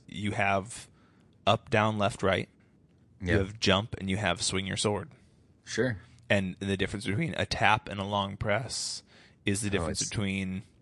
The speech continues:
Speaker 1: duck and when you tap, you jump. And
Speaker 2: Mm.
Speaker 1: on a, on a short press, you swing your sword, and on a long press, you, like, lunge with your sword, or you wind up like, like
Speaker 2: Yeah.
Speaker 1: Link in Zelda. I
Speaker 2: Yeah.
Speaker 1: mean,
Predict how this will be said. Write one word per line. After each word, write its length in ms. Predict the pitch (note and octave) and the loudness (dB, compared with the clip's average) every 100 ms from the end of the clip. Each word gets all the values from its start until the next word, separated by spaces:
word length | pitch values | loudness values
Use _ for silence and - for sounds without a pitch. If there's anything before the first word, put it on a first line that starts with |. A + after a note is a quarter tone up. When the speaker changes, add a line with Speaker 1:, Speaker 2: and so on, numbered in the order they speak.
| _ _ - - A#2 | _ _ -20 -18 -6
Speaker 1:
duck 460 | A2 G#2 G#2+ - - - _ _ _ _ _ | 2 2 2 -6 -16 -18 _ _ _ _ _
and 300 | G2 F#2 F#2 | -4 -4 -6
when 180 | E2+ F#2+ | -8 -8
you 160 | F#2 F2 | -8 -8
tap, 480 | - G#2 F#2+ - - | -4 0 0 -2 -8
you 120 | F#2+ | -6
jump. 440 | G2 G2 F2+ - - _ - - _ _ G2 | -2 0 -2 -6 -16 _ -20 -20 _ _ -4
And 400 | F#2 G2 F#2 E2 | 0 2 2 0
Speaker 2:
Mm. 40 | - | -4
Speaker 1:
on 120 | G2 | -4
a, 280 | F#2+ F#2 - | -4 -4 -2
on 140 | E2+ | 0
a 200 | E2+ E2+ - | 0 -2 -2
short 240 | - G#2+ | 2 2
press, 320 | - F#2+ - F#2 | 2 0 0 -2
you 60 | |
swing 240 | - A2 G2+ | 0 0 -2
your 100 | G2 | -4
sword, 300 | - F#2+ F#2+ | -4 -4 -4
and 80 | |
on 100 | F#2+ | -4
a 40 | G2+ | -2
long 260 | G2+ G2 G#2 | -2 -4 -4
press, 340 | G#2 G2 - | -4 -2 -4
you, 80 | F#2+ | -4
like, 300 | G2 G#2+ - | -4 -8 -6
lunge 280 | A2 A2+ G#2+ | -4 -4 -4
with 100 | G2+ | -8
your 100 | F#2+ | -4
sword, 380 | - F2+ E2+ F2+ | -2 -2 -2 -4
or 20 | |
you 160 | G2 | -6
wind 300 | G#2 G2 G2+ | -6 -4 -4
up 200 | G2 - | -6 -6
like, 360 | G2+ F#2+ - - _ _ _ _ _ | -6 -6 -8 -18 _ _ _ _ _
like 140 | F#2 | -4
Speaker 2:
Yeah. 180 | F2+ F2+ | 0 2
Speaker 1:
Link 160 | E2+ F#2+ | 0 -2
in 140 | G2 | -2
Zelda. 480 | G#2 A#2 A#2+ F#2+ - - _ _ _ _ _ A2+ | 0 0 -2 -6 -6 -16 _ _ _ _ _ -2
I 40 | |
Speaker 2:
Yeah. 20 | |
Speaker 1:
mean, 200 | G#2 G2+ | 0 -2